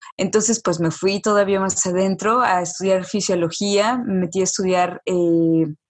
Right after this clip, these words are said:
quirofísica en el Colegio Palmer. Eh, y bueno, entonces ahí entendí un poquito más acerca de la participación del sistema nervioso,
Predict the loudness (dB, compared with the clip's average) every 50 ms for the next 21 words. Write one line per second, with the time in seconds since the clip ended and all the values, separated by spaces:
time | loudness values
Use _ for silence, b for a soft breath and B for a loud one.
0 | _ _ _ _ _ 0 0 2 2 0 0 -2 -2 -2 -2 -4 -6 -8 _ _
1 | 0 2 2 2 2 0 0 0 2 2 0 0 0 0 -2 -2 -2 -4 -4 -2
2 | -2 -2 -2 -2 -2 -2 -4 -4 -6 -12 _ _ _ _ B B B B B B
3 | B _ _ _ _ _ _ -4 0 0 2 2 2 2 2 2 2 0 -2 -2
4 | -6 -8 _ -2 0 2 4 4 4 4 2 2 0 0 -2 -2 0 0 0 0
5 | 0 0 0 0 0 0 0 0 0 0 0 -2 -4 -6 -4 -2 -2 0 0 -2
6 | -2 -4 -4 -4 -4 -4 -2 -2 -2 0 0 2 2 2 2 2 2 2 2 0
7 | 0 -2 -2 -2 -4 -4 -4 -4 -6 -4 -2 -2 -2 0 -2 -2 -2 -2 -4 -2
8 | -2 -2 0 0 0 0 0 0 0 0 0 -2 -2 -2 -2 -2 -4